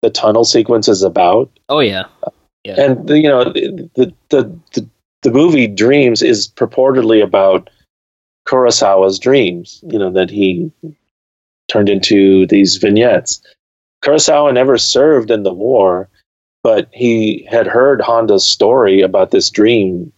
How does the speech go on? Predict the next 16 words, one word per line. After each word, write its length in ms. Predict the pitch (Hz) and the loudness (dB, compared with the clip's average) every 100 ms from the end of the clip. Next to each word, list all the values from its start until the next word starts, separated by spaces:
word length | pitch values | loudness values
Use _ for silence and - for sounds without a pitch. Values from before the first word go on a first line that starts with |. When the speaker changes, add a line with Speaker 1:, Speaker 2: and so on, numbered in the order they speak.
| - | -6
Speaker 1:
you 80 | 98 | -2
know, 340 | 90 90 92 - | -2 -2 -4 -4
over 260 | 113 104 | 0 0
the 120 | 95 | 2
years. 580 | 92 120 104 92 90 - _ _ _ _ _ _ | 2 2 2 0 -2 -6 _ _ _ _ _ _
And, 480 | 107 98 90 90 90 | -2 0 2 0 0
um, 380 | 90 85 85 - | 0 0 -2 -4
and 180 | 110 98 | -2 0
the, 80 | 92 - 80 | 0 -2 -4
the, 220 | - 95 - | -2 -2 0
the 120 | 101 | -2
tunnel 320 | - 123 131 | 0 0 0
sequence 480 | - 131 107 101 92 | 0 0 0 0 0
is 120 | 104 | -4
clearly, 800 | - - 120 127 117 110 104 104 - _ _ _ _ _ | -6 -2 2 4 4 4 2 0 -6 _ _ _ _ _
um, 520 | - 92 165 160 165 | -6 -6 -6 -10 -12